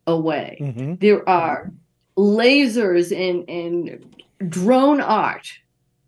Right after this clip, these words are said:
Speaker 1: They actually have, like, a million drones in the air flashing lights and becoming different things in the skies.
Speaker 2: I've seen that.
Speaker 1: Well, somebody was inspired to create that,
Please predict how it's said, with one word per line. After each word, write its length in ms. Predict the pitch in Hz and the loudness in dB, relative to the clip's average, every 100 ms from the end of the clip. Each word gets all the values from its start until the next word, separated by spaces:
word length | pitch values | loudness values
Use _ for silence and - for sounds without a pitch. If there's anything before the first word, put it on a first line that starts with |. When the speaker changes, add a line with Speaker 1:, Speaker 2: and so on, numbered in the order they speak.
| _ - | _ 0
Speaker 1:
They 80 | 202 | 2
actually 420 | 269 262 285 269 | 2 2 2 2
have, 200 | 262 247 | 2 0
like, 220 | 226 202 | -2 -2
a 40 | 208 | 0
million 480 | 202 262 302 269 | 2 2 0 -2
drones 480 | 214 247 262 277 233 | -2 -2 -2 -2 -2
in 120 | 214 | -4
the 180 | 208 202 | -4 -4
air 100 | 202 | -4
flashing 500 | 202 233 254 247 226 196 | -6 -4 -4 -4 -6 -4
lights 360 | 226 247 - | -4 -4 -6
and 80 | 208 | -6
becoming 500 | 185 - 254 240 208 | -6 -4 0 0 0
different 360 | 202 214 233 208 | -2 -4 -8 -4
things 260 | 240 214 | -4 -2
in 140 | 202 185 | -2 -2
the 100 | 185 | -6
skies. 580 | - 240 254 190 185 | -6 -6 -4 -2 0
Speaker 2:
I've 160 | 156 143 | -2 -2
seen 340 | - 165 160 | -4 -2 -2
that. 220 | 143 113 107 | -2 -6 -6
Speaker 1:
Well, 120 | - _ _ - - _ _ _ _ _ _ | -8 _ _ -20 -20 _ _ _ _ _ _
somebody 500 | - 311 349 392 320 | 0 4 6 6 2
was 200 | 277 247 | 2 0
inspired 480 | 240 - 269 254 - | 0 -2 -2 -2 -2
to 100 | 185 | -6
create 680 | - 180 180 294 427 - - | -6 0 2 4 2 0 -4
that, 400 | 113 82 226 | -4 -2 -6